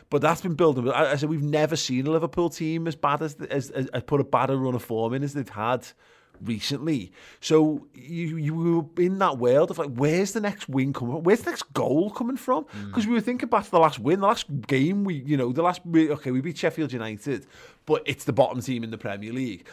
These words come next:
Speaker 1: So you're thinking back to the last performance where you were really happy. And it was Leipzig in the, you know,
Speaker 2: Yeah,
Speaker 1: in, in
Speaker 2: or, or in the Premier League, West Ham,
Speaker 1: Yeah.
Speaker 2: and that feels like forever ago.
Speaker 1: Yeah.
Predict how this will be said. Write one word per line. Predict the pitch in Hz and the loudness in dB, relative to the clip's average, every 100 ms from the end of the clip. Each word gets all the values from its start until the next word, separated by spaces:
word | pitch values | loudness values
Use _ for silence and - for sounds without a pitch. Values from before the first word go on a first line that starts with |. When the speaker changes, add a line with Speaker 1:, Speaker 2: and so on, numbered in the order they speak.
| - | -12
Speaker 1:
So | - | 0
you're | 147 | 0
thinking | 147 165 170 | 2 0 2
back | 151 | 2
to | 147 | 2
the | 151 | 0
last | 139 143 | 0 -4
performance | 127 127 | -8 -6
where | 139 | -2
you | 127 127 | -2 -2
were | |
really | 117 113 113 107 _ | -4 -6 -8 -10 _
happy. | - - 113 - 151 98 _ _ _ | -12 -10 -8 -6 -6 -6 _ _ _
And | 151 | -6
it | 156 | -4
was | 156 | 0
Leipzig | 175 175 196 190 | -2 -2 -4 -4
in | 185 | -2
the, | 160 143 - | -2 -2 -2
you | 131 | 0
know, | 123 | 2
Speaker 2:
Yeah, | 120 127 127 | 2 0 -2
Speaker 1:
in, | 135 | -2
in | 135 | -2
Speaker 2:
or, | - | -4
or | 147 131 143 | -4 -2 -4
in | |
the | 131 | -4
Premier | 110 117 | -6 -4
League, | 139 117 | -2 -2
West | 120 - | -6 -8
Ham, | 110 117 131 | -8 -8 -8
Speaker 1:
Yeah. | 156 | -8
Speaker 2:
and | 123 | -6
that | 120 | -6
feels | - 117 | -6 -10
like | 107 | -10
forever | - 107 101 104 | -14 -12 -10 -8
ago. | 123 131 127 | -4 -2 -2
Speaker 1:
Yeah. | 117 | -4